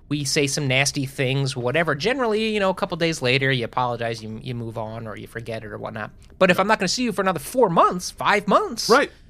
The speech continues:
Speaker 1: that becomes a bigger deal.
Speaker 2: And, and the, the pressure of, we have forty-eight hours together.
Speaker 1: Mm-hmm.
Speaker 2: And, and, like, even if, if we have a fight, the pressure to, like,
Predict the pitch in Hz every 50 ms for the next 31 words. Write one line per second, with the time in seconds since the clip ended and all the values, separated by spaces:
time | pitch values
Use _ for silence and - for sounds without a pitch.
0 | - - - 160 165 180 185 180 - - 175 196 190 220 208 202 185 196 196 208
1 | 208 220 277 254 - - - - - - - - - - - 170 185 180 - 170
2 | 170 170 156 156 156 151 156 151 147 - - - - - - 247 294 294 - -
3 | 180 131 104 85 85 127 - - - - - - - 143 143 135 127 123 123 120
4 | 117 - - - - - - - - - - - - 214 269 233 - - - 233
5 | 254 247 214 185 165 151 147 160 175 170 147 - - 127 113 123 110 107 - -
6 | - - - - - 131 131 131 135 - - - - - _ - 127 147 143 139
7 | 135 - - 139 143 135 131 131 135 135 131 127 - - - - 185 214 208 220
8 | 214 202 170 156 160 160 - 165 151 - 214 202 175 165 131 120 - - - -
9 | - 180 202 185 - - 143 127 - - 165 165 160 151 147 147 139 131 131